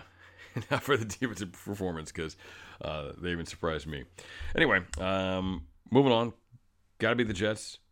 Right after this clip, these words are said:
Gotta make it happen. You know, getting it in, uh, with the Browns after that, into the bye. You know, gotta finish that strong, come out into a good position.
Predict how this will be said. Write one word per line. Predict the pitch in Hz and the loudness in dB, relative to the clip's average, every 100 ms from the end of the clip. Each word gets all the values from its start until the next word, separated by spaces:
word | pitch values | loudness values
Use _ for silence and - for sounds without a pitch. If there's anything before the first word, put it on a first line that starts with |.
| _ _ _ _ - | _ _ _ _ -2
Gotta | 101 113 | 0 2
make | 104 | 2
it | 95 | 0
happen. | 92 90 92 87 - - - - _ _ _ _ _ _ _ - | 0 -2 -2 -10 -12 -20 -20 -20 _ _ _ _ _ _ _ -14
You | - | -4
know, | 87 87 - - - _ - - | -2 -4 -6 -20 -20 _ -10 2
getting | 104 95 95 | 2 2 0
it | |
in, | 92 92 87 - | 0 -2 -4 -2
uh, | 90 87 85 78 | 0 0 -2 -2
with | 90 | -4
the | 82 | -2
Browns | 85 90 85 | -2 -2 -2
after | 85 78 | -8 -4
that, | 85 82 85 - | -2 -2 -4 -8
into | 87 80 | -10 -8
the | 73 | -6
bye. | 85 82 82 80 - - - | -4 -4 -4 -6 -12 -20 -16
You | 80 | -6
know, | 78 | -6
gotta | 76 85 | -2 -4
finish | 80 - 90 - | -4 -4 -4 -2
that | 85 80 | -4 -4
strong, | - 82 80 78 | -4 -4 -4 -6
come | - 85 | -8 -6
out | 78 | -6
into | 78 78 | -6 -8
a | |
good | 76 78 | -8 -8
position. | 80 78 78 78 | -8 -8 -8 -10